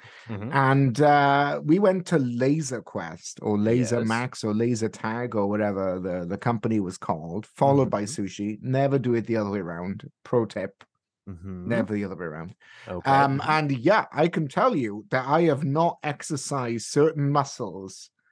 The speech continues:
Speaker 2: uh, maybe in my life <laughs>
Speaker 1: Okay.
Speaker 2: compared to when I, I don't know what kind of Call of Duty fantasy overtook me was in this laser tag game. Uh, but my, um, what are they, calves or thighs or, no, my,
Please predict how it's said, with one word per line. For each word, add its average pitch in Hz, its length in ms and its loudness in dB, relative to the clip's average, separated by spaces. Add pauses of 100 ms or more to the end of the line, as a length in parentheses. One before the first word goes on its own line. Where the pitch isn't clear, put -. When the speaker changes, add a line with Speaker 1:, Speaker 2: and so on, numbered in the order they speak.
(520)
Speaker 2:
uh, 110 400 0
maybe 143 460 2
in 147 160 2
my 143 200 2
life 160 420 0 (580)
<laughs> - 260 -2
Speaker 1:
Okay. - 320 2
Speaker 2:
compared 180 540 0
to - 120 -8
when 175 260 -4
I, 175 120 0 (320)
I 202 120 4
don't 277 160 8
know 285 100 6
what 226 320 2
kind 240 240 0
of 214 160 -2
Call 214 320 4
of 180 160 0
Duty 185 300 -4
fantasy 143 720 -4 (280)
overtook 247 800 4
me 110 360 -4 (220)
was 156 360 2
in 180 200 2
this 165 220 2
laser 156 380 2
tag 107 400 -6
game. 107 400 -6 (280)
Uh, 135 220 2
but 147 240 -2
my, 180 400 2
um, 131 320 0
what 156 140 -2
are 151 120 -2
they, 113 140 -6
calves 180 600 -2
or 139 120 2
thighs 170 600 0
or, 143 180 -4
no, 147 140 -2
my, 135 200 -4